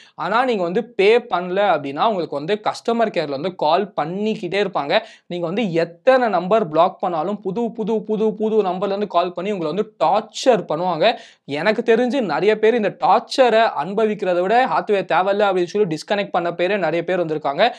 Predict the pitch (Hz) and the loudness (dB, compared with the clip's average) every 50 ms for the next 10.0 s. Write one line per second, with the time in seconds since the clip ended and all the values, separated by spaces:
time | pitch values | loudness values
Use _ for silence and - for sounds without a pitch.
0 | - - _ - - 185 170 175 - 170 170 - - 269 262 254 247 220 - 196 | -10 -20 _ -4 -2 -2 -2 0 -2 -2 -2 0 2 2 2 4 2 0 0 -2
1 | 175 - - 180 175 175 175 175 170 165 175 175 - - 175 151 165 190 190 - | -2 -2 -2 -2 0 0 0 0 -2 -4 -4 -2 -2 -2 0 -2 -2 -2 -2 -2
2 | 185 175 180 196 185 147 147 147 156 180 196 208 220 226 214 247 214 185 190 180 | -2 0 0 0 0 0 -2 -4 -4 -4 -4 -4 -2 2 4 4 4 4 0 -2
3 | 190 185 165 151 185 202 190 165 175 202 240 175 202 240 254 247 247 233 226 233 | -2 -2 -2 0 -2 -4 -4 -4 -2 -2 0 0 0 -2 0 2 2 2 2 2
4 | - 208 185 175 190 185 175 170 - 262 202 160 160 175 185 196 214 226 220 214 | 0 -2 0 2 2 0 0 0 -2 -4 -4 -2 0 0 2 2 2 2 2 0
5 | 180 185 180 185 214 226 - - - - _ - 170 185 202 196 202 196 196 190 | 0 0 -2 -2 -2 -4 -4 -10 -18 -14 _ 0 0 0 0 -2 -6 -6 -6 -6
6 | 196 190 196 190 185 - 175 170 175 175 175 196 190 202 190 185 - 180 175 170 | -6 -6 -6 -6 -6 -6 -8 -6 -4 -4 -4 -4 -2 -4 -4 -4 -4 -6 -6 -4
7 | 165 170 196 185 208 190 175 175 - 175 175 175 180 202 170 202 190 - 185 160 | -4 -4 -4 -2 -2 -4 -4 -4 -6 -6 -4 -4 -4 -4 -4 -4 -4 -4 -6 -8
8 | 175 185 170 165 170 180 175 180 175 175 208 - - 165 180 202 196 - - 151 | -4 -4 -4 -4 -4 -4 -4 -4 -4 -2 -2 0 2 2 2 2 -2 -6 -6 -6
9 | 170 190 208 214 190 202 185 202 202 180 160 151 151 156 180 208 226 214 - _ | -6 -4 -4 -4 -4 -2 0 0 0 0 -2 -4 -2 0 0 0 0 -2 -8 _